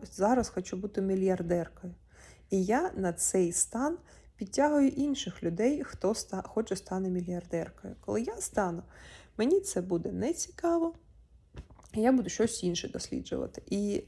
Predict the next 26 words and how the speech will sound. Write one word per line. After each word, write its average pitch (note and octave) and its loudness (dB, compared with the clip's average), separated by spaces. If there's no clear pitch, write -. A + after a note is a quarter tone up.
якщо G3+ 4
ви G3+ 4
хочете G3+ 0
головою G3 6
сказати, F#3 -2
що F3+ -2
«це F#3 2
ж F#3 0
негуманно, G#3 4
це F#3 -4
ж G3 -4
моя A#3 2
подружка, A#3+ 2
я G3 0
її A#3+ 4
люблю», A3 2
повірте, F#3 2
це G#3+ 4
головою G3+ 6
не G3 4
регулюється. F3+ 2
Наш F#3 -2
мозок, G#3+ 4
взагалі, G#3 0
як F3+ 0
виявилося, F#3+ 2